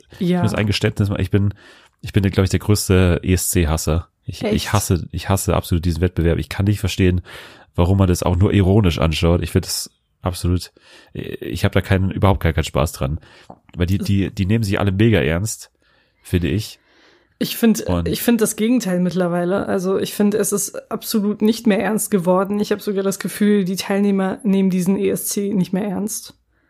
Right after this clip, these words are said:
Speaker 1: Äh, früher
Speaker 2: Naja,
Speaker 1: fand ich's
Speaker 2: äh,
Speaker 1: besser. Also ich hab das
Speaker 2: Naja,
Speaker 1: Gefühl,
Speaker 2: ich,
Speaker 1: wir
Speaker 2: ich
Speaker 1: sind
Speaker 2: find
Speaker 1: grad in unsere Kategorie, äh, Schrott oder Deluxe geschlittert. Also können
Speaker 2: Ja,
Speaker 1: wir
Speaker 2: glaub ich
Speaker 1: direkt
Speaker 2: auch.
Speaker 1: mal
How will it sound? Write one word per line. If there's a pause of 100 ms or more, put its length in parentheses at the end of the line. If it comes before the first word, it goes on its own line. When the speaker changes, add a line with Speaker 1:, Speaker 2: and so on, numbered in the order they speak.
(380)
Speaker 1:
Äh,
früher
Speaker 2:
Naja,
Speaker 1:
fand
ich's
Speaker 2:
äh,
Speaker 1:
besser. (200)
Also (1080)
ich
hab
das
Speaker 2:
Naja,
Speaker 1:
Gefühl,
Speaker 2:
ich,
Speaker 1:
wir
Speaker 2:
ich
Speaker 1:
sind
Speaker 2:
find
Speaker 1:
grad (120)
in
unsere
Kategorie,
äh,
Schrott
oder
Deluxe
geschlittert. (340)
Also
können
Speaker 2:
Ja,
Speaker 1:
wir
Speaker 2:
glaub
ich
Speaker 1:
direkt
Speaker 2:
auch.
Speaker 1:
mal